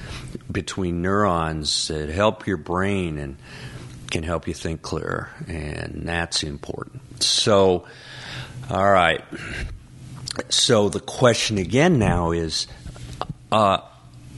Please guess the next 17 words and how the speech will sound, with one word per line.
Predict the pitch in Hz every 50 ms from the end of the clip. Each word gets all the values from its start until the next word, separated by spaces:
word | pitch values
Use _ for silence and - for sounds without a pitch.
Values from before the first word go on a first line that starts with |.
| - - - - - - - - -
i-, | 120 123 117 - -
is | - 107 92 87 90
this | 117 135 - -
hormonal? | - 156 135 113 95 90 87 87 92 104 113 123 143 147 - - - - - - - - - - - - - - - - - - - -
Well, | - 104 117 120 123 123
there's | 123 123 120 120 113 107
some | - - - - - - - 113 107 104 104 101 95 92 101 - - - _ - - - - - - - - - -
early | 123 135 135 143 147 156 156 156 151 147 143 143 139 - - - _ _ _ - - - - - -
th-, | - 131 - - 90 - - - - - - - - - - - - -
thoughts | - - - - 117 98 90 - - - - - - - - - - -
about | 95 92 82 95 90 90 87 - - - - - - - - - - -
your | - 98 90
muscles | 87 90 90 95 104 110 117 - - 127 113 107 101 98 - -
as | - - 98 92 90 85 92
an | 92 78 69 - -
endocrine | - 101 101 98 92 87 - - - 82 71 -
source. | - - - - - - - - - - - - -